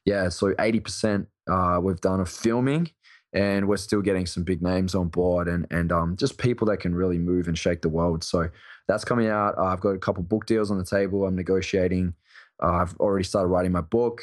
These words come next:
I'm excited about that. Uh, I, I'm just focusing, same with A two S, like, focusing on just more content, beautiful content for the book and for my programs. And we're gonna keep rolling with Addicted to Success. We're expanding on the video front as well, 'cause video is a great way to really, uh,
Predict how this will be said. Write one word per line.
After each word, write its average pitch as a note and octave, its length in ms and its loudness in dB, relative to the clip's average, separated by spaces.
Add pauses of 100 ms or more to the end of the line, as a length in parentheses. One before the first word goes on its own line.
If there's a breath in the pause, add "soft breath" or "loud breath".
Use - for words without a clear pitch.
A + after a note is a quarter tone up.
I'm F#2 160 -4
excited G#2 340 0
about F#2 240 0
that. F#2 300 0 (120)
Uh, - 60 -2
I, F2 580 0
I'm F#2+ 120 0
just F#2 160 -8
focusing, F#2+ 640 0
same G#2+ 280 0
with G2+ 140 2
A G2 140 2
two G#2+ 200 2
S, A2 140 0
like, F2 140 -4
focusing G2 400 -4
on F#2 260 -2
just F#2 240 -6
more G2 320 0
content, G2 540 0 (320 loud breath)
beautiful G2+ 260 0
content F#2 420 0
for - 80 -4
the F2 60 0
book F#2 460 -2
and E2 240 -2
for E2+ 120 -2
my E2 120 0
programs. F2+ 720 -2 (420 soft breath)
And F2 400 0
we're F2 60 -2
gonna F2+ 200 0
keep - 400 -2
rolling F#2+ 420 2
with F2 140 0
Addicted F2 360 -2
to F#2 80 -2
Success. E2+ 520 -2
We're - 60 0
expanding F#2+ 560 -2
on F2 100 0
the F2 60 0
video F2+ 380 0
front F2 320 -2
as - 120 -12
well, E2+ 160 2
'cause F2 160 -4
video A#2 300 0
is G#2 80 -2
a G#2 60 -4
great G2 240 0
way F2+ 180 0
to F2 160 -8
really, F2 320 0
uh, D#2+ 180 -2